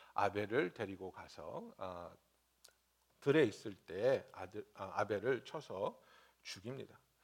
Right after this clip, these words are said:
그러면 이제 우리가 생각해 봐야 되는 것은 그 히브리서 사 장에서는 분명히 하나님께서 아벨은 가인보다 더 나은 제사를 드렸다 그랬습니다. 더 나은 제사를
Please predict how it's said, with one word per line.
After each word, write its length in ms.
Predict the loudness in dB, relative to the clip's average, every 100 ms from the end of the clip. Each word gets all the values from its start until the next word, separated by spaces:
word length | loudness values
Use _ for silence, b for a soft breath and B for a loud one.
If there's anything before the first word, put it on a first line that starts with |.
| _
그러면 320 | 4 10 10 10
이제 180 | 8
우리가 360 | 8 8 6 4
생각해 400 | 4 2 4 6
봐야 240 | 8 8
되는 220 | 8 2 0
것은 360 | -4 -4 -4 -6 b b _
그 180 | 0 0
히브리서 420 | 2 0 6 6
사 260 | 8 8 12
장에서는 720 | 12 10 8 6 4 4 0 b b _
분명히 880 | 0 2 10 10 10 6 0 0 -4 -16 0
하나님께서 1160 | 6 10 10 8 0 -2 -4 4 8 8 6 b b
아벨은 640 | 4 6 8 6 4 2
가인보다 840 | -2 4 4 4 0 0 8 8 8
더 460 | 2 8 8 8 2
나은 560 | -4 0 2 0 -2
제사를 580 | -2 -2 -2 -4 -2 -2 -4 _
드렸다 340 | -6 -6 -4 -6
그랬습니다. 460 | -8 -18 _ -20 -20 _ b b _
더 340 | 12 12 12
나은 480 | 12 12 12 12 8
제사를 800 | 6 6 10 12 12 12 12 12